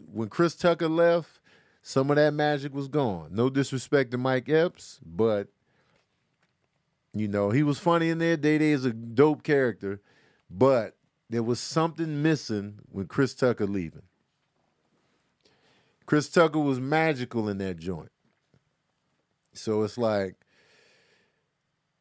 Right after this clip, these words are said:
and, and, and it, you know, since Ice Cube doesn't own the rights to Friday, it's, you know, if they wanna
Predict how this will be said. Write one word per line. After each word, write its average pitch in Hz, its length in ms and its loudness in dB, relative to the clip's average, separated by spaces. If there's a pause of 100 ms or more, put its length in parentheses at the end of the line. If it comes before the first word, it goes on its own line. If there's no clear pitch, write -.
(800)
and, 135 220 0
and, 143 220 0 (300)
and 143 160 2
it, 143 180 -4 (120)
you 143 160 -2
know, 135 120 4
since 139 380 -2 (300)
Ice 147 200 4
Cube 170 280 -2
doesn't 143 200 4
own 139 240 -2
the 127 80 -2
rights 139 440 0
to 117 100 -4
Friday, 120 640 0
it's, 120 320 -6
you 117 140 -6
know, 98 320 -4 (400)
if - 160 -8
they 120 120 4
wanna 131 280 0